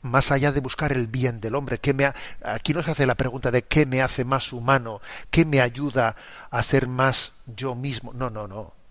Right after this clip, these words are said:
¿eh? La capacidad de decisión del hombre,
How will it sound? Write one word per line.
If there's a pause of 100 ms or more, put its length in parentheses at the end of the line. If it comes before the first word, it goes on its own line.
(120)
¿eh? (1040)
La
capacidad
de
decisión
del
hombre,